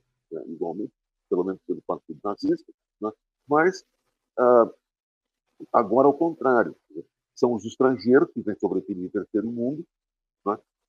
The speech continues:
Ah, e que são também, ah, ou fazem parte desse, desse grupo também, sobretudo os muçulmanos, que são muitas vezes apontados como virtualmente capazes de atos terroristas.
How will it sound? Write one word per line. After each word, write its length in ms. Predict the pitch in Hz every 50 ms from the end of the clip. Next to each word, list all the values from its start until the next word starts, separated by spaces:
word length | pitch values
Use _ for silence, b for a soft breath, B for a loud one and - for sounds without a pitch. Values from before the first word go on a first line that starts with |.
| - -
Ah, 320 | 104 101 98 98 95 - -
e 80 | - 127
que 200 | - 160 160 151
são 220 | - 147 143 156
também, 480 | - - 131 107 92 110 123 143 143 - _ _ _ _ _ _ - -
ah, 340 | 104 107 107 107 107 101 104
ou 120 | - 127 127
fazem 340 | - 139 135 131 131 120
parte 320 | 104 - 117 110 - _ _ _
desse, 280 | - 104 101 95 90 - _ _ _ _ -
desse 440 | 87 76 - 92 - _ - - 151 _ _
grupo 260 | 98 113 135 135 - -
também, 400 | - 98 87 82 - 123 143 143 _ _ _ _ _ _
sobretudo 360 | - 160 131 135 - 147 143
os 100 | 156 135
muçulmanos, 640 | 147 156 147 - 180 180 160 139 131 127 113 101 90 _ _ _ _ _ _ _ _ _ -
que 100 | 143 135
são 180 | - - 160 160
muitas 400 | 165 190 185 - 160 139 117 104
vezes 260 | 110 156 170 160 143 151
apontados 680 | 160 156 - 147 135 123 110 - 135 143 147 143 139 _
como 220 | - 147 143 135
virtualmente 800 | 117 113 131 185 202 180 - - 143 120 95 92 107 131 147 139 _ _ _ -
capazes 500 | 143 - - - - 127 131 135 127 _ _ _ -
de 100 | 131 117 _ -
atos 200 | - 123 - _ _ _ -
terroristas. 420 | 139 139 147 123 98 95 -